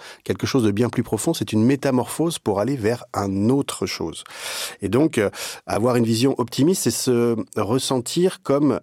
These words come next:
étant dans une grande aventure plutôt que dans une grande érosion.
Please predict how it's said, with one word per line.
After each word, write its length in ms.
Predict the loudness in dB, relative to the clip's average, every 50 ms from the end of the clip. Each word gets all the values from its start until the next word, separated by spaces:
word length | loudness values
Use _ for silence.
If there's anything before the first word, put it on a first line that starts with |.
| -2
étant 500 | -2 -2 -2 0 0 0 0 0 -2 -4 _ _ _ -6
dans 140 | -4 -2 -2
une 160 | 0 2 2
grande 320 | 2 2 2 0 0 2 2
aventure 400 | 2 2 0 -2 -2 -2 -4 -4
plutôt 360 | -4 -6 -4 -2 -2 -2 -2
que 140 | -2 -2 0
dans 140 | 0 0
une 180 | 0 0 0 0
grande 300 | 2 2 0 0 -2 -2 0
érosion. 480 | 0 0 2 0 0 0 0 -2 -2